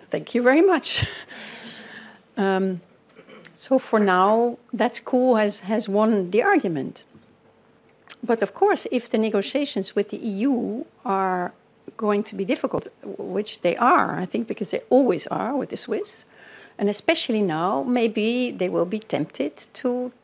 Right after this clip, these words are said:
try another route. Who knows? I don't know. Um, so this applies in a way. I don't know what is going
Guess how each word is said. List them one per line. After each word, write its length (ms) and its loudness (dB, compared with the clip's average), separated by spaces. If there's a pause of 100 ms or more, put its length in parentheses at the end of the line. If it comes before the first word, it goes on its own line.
try 240 0
another 320 2
route. 300 -2 (420)
Who 140 2
knows? 460 0 (420)
I 80 -4
don't 140 -4
know. 140 -12 (1120)
Um, 380 6 (880)
so 200 0
this 220 4
applies 760 0 (240)
in 140 6
a 60 2
way. 180 0
I 80 4
don't 180 6
know 140 6
what 240 2
is 100 -10
going 240 0